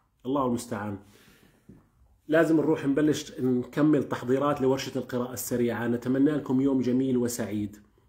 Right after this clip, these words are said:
برجع بحكي مرة ثانية وأركز، التثقيف المعرفي السلوكي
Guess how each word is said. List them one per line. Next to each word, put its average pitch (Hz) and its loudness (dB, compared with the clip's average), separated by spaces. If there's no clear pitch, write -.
برجع 180 -2
بحكي - -4
مرة 139 0
ثانية 135 -2
وأركز، 123 -4
التثقيف - -2
المعرفي 135 0
السلوكي 117 -6